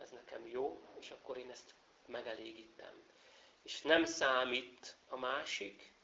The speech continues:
nem számít, hogy ez mivel jár, nem számít, hogy ezzel esetleg megbántok másokat.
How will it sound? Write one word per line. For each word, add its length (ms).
nem 180
számít, 560
hogy 200
ez 160
mivel 360
jár, 460
nem 140
számít, 340
hogy 120
ezzel 280
esetleg 520
megbántok 720
másokat. 760